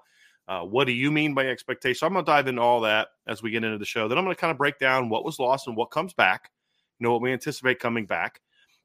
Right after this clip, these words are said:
And then I'm gonna, uh, get into, uh, the sort of the, the portal, the newcomer impact, and we'll break down, like, the portal moves, and we'll break down the high school players that I think have a chance to come back. And then I'm gonna end things off with, uh,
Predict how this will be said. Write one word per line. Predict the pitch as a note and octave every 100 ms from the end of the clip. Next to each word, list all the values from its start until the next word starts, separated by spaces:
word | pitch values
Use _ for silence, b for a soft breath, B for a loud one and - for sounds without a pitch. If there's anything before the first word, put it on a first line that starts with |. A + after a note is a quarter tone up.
| -
And | C3 C3+
then | C#3
I'm | C#3+
gonna, | C#3+ C3+ A2+
uh, | B2+ B2
get | A2+ C3
into, | B2+ A#2+ C#3+ B2+ A#2+ A2 _ _ _ -
uh, | - - _ _ _ D3+
the | C3+ G#2 _ -
sort | - D3
of | A#2
the, | A#2 A2+ -
the | A#2 G#2+ F#2+ _ _ _
portal, | - - D#3+ C#3+
the | B2+
newcomer | C#3 G3 - F3 D3+ B2+
impact, | A2+ G#2 F#2 D#2 -
and |
we'll | A2 G#2+
break | A#2+ A#2
down, | A#2+ A2+ G#2+
like, | G2
the | F2+
portal | - - D3 C#3+
moves, | C3+ C3+ C3 A2+
and | A2
we'll | G#2+
break | G#2 G2
down | G2 F#2+
the | F2
high | A#2+ B2+
school | - A#2
players | - A#2 A2
that | G#2+
I | G#2
think | G#2+
have | A2 G2+
a |
chance | - A2+ -
to |
come | G#2+ G2+
back. | G#2 G#2+ - B B B B B B
And | - D#3+
then | A#3
I'm | A3+
gonna | F#3
end | D#3 D#3+
things | D#3 D3+ C3
off | C3 B2 B2 -
with, | A2+ A2+ A2 G#2+ -
uh, | F2+ G#2 G2